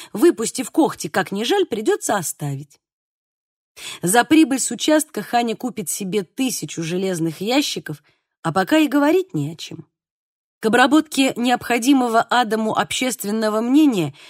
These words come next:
приложили руку не только дети, но и Сташек Бельский,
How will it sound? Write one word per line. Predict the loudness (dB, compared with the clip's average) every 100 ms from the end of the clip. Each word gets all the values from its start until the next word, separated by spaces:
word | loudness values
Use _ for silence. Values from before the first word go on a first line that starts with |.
| -20 -4
приложили | 0 4 4 6 4
руку | 6 4 6
не | 6 6
только | 4 4 2
дети, | 2 0 0 -2
но | -2 2 4
и |
Сташек | 2 2 0 2 0
Бельский, | 2 2 2 -2 -6 -12 -14